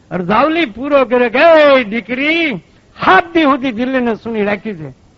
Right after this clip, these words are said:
ઔરંગઝેબનો બાપ કદાચ આજ આવે ને, શાહજહાં, એનો બાપ જહાંગીર આવે, અકબર આવે, હુમાયુ આવે ને કદાચ બાબર આજ ભેગા થઈને આવે ને,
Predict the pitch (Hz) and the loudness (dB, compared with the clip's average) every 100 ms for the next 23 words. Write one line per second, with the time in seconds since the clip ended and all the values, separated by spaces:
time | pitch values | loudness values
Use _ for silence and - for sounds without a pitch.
0 | _ _ 196 240 233 196 247 233 233 165 | _ _ -4 -2 -2 0 -2 0 -8 -4
1 | 190 254 - 233 233 233 226 220 220 254 | 0 0 0 -6 -4 -2 -2 -2 -2 -2
2 | 233 196 202 202 214 - 208 - - - | -4 -8 -2 0 0 -2 -6 -8 -16 -6
3 | 226 240 202 226 175 156 151 240 226 214 | 0 0 2 2 0 -6 -4 -2 -2 0
4 | 220 226 202 202 202 220 214 220 233 214 | 2 2 0 -2 -6 -6 -2 0 0 -2
5 | - _ _ _ 147 202 233 240 240 226 | -6 _ _ _ -2 2 4 4 4 4
6 | 214 233 220 196 202 226 175 160 165 185 | 4 2 -2 -6 -2 -2 -2 -8 -4 -2
7 | 220 247 226 214 139 165 202 233 - 233 | 2 2 2 0 -2 -2 2 0 0 -4
8 | 220 233 262 220 170 | -2 0 0 0 -4